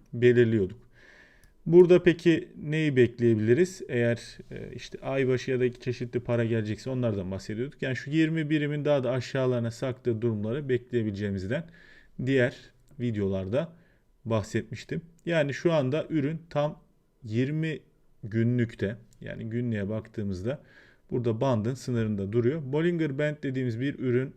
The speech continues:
en fazla en az nereye gidebilir durumunda ise burada baktığımızda bunun da üst tarafında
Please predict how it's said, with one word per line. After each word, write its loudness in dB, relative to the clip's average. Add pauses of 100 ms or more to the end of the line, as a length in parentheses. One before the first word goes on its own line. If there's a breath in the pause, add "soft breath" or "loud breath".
en -6
fazla -2
en -4
az -4
nereye 0
gidebilir 2 (160)
durumunda 0
ise -6
burada -4
baktığımızda -6 (460 loud breath)
bunun -2
da -4
üst -8
tarafında -4